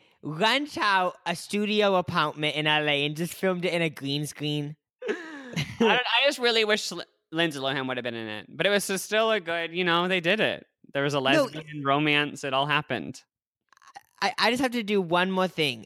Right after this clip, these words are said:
Speaker 1: I f-, like, who, like, I feel like they should have used all their budget and just for Lindsay Lohan and Tyra Banks. And then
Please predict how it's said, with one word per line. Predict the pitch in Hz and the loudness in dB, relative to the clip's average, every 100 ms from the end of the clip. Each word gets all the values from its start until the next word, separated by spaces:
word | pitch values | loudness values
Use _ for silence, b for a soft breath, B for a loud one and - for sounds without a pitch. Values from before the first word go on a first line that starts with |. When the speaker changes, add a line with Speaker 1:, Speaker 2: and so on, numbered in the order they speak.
| - | -6
Speaker 1:
I | 196 | -4
f-, | - - _ - | -4 -10 _ -4
like, | 214 - | -4 -2
who, | 226 220 202 - | -2 -2 -4 -4
like, | 202 202 - - _ _ _ - | -2 -2 -6 -18 _ _ _ -2
I | 226 | 0
feel | 285 302 | 2 2
like | 320 262 | 2 2
they | 247 | 0
should | 240 | 2
have | 240 | 2
used | 226 220 - | 2 -2 0
all | 165 180 | 2 4
their | 202 196 | 4 2
budget | 156 165 170 160 139 - _ _ _ | 2 2 2 0 0 -4 _ _ _
and | 170 160 | -6 -2
just | 185 180 - _ | -2 -2 -6 _
for | - 180 | -2 0
Lindsay | 170 185 208 | 2 0 2
Lohan | 196 185 | 2 4
and | 165 156 | 2 2
Tyra | 156 151 143 | 2 2 2
Banks. | 139 131 - | 0 -2 -4
And | 175 180 | -2 2
then | 196 180 | 2 0